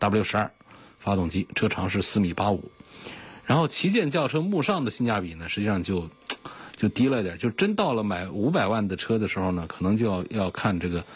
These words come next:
劳斯莱斯的幻影去了。哎，幻影又比这，这，这确实是贵个两三百万，呃，但是呢，从这个动力规格上讲的话呢，慕尚用的是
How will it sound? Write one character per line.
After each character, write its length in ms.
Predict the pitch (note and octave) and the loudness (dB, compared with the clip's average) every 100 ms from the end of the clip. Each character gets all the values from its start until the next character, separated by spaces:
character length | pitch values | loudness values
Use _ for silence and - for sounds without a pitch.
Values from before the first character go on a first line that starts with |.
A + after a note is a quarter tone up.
| - - - - | -18 -18 -18 -4
劳 120 | F2+ | 0
斯 80 | G#2+ | 2
莱 140 | A2 G#2+ | 2 2
斯 120 | A#2+ | 0
的 80 | G#2 | -2
幻 240 | - C#3 | 0 0
影 200 | F2 E2 | 0 -8
去 160 | - E2 | -8 -6
了。 120 | - - - - - - - - - - - | -8 -14 -20 -20 -18 -20 -20 -20 -20 -20 -4
哎， 160 | - G2 | 0 0
幻 240 | - D3+ | 2 2
影 120 | G#2 | 2
又 100 | G#2+ | 0
比 160 | G#2 F#2 | -2 -2
这， 240 | G#2 G#2 - - _ _ _ | 0 0 -2 -12 _ _ _
这， 120 | - G2+ | -2 0
这 200 | G#2+ G2 | 0 0
确 200 | - - | -2 0
实 120 | G#2+ G#2+ | 0 0
是 120 | G#2+ | -2
贵 300 | - E3 A2+ | 2 2 2
个 280 | F#2+ F#2 F2 - _ - | -2 -6 -8 -14 _ -4
两 180 | G2 | -4
三 200 | E2+ A#2 | 0 0
百 140 | G#2+ F2+ | 2 2
万， 220 | F#2+ F2+ - _ - - _ - - - | 0 -2 -8 _ -20 -20 _ -20 -16 -6
呃， 140 | G2+ | -2
但 200 | G2+ G#2 | 0 2
是 120 | A2 | 2
呢， 260 | G2 F#2 F2+ | 2 0 -4
从 300 | - F#2+ G2 | -6 0 2
这 120 | G#2 | 2
个 460 | F2+ F2+ F2 E2+ E2 - | 0 -2 -2 -2 -4 0
动 200 | A#2+ G2 | 2 2
力 120 | F2+ | 0
规 220 | - A2+ | 0 0
格 180 | F2 F2 | 0 -4
上 160 | F#2+ D#2+ | -4 -4
讲 240 | F2+ E2+ | -6 -6
的 60 | E2 | -4
话 200 | F2+ E2+ | -2 0
呢， 120 | D#2+ | 2
慕 220 | G#2+ G2+ | 2 2
尚 200 | - G2 | 2 0
用 180 | G2 F2+ | 2 0
的 60 | |
是 120 | D#2+ | -2